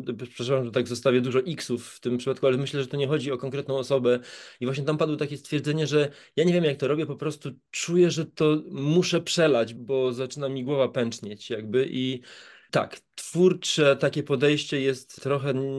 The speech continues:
nierozerwalną częścią mojego sposobu na spędzanie życia z muzyką.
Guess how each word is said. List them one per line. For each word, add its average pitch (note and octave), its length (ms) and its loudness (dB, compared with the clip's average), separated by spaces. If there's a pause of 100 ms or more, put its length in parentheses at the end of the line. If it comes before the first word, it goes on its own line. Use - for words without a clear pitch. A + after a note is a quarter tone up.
(100)
nierozerwalną C3+ 1000 4
częścią B2 640 0 (460)
mojego C#3 560 4
sposobu B2+ 640 0
na B2 160 2
spędzanie B2 460 -6
życia B2 240 -8
z A#2+ 40 -8
muzyką. B2+ 600 -4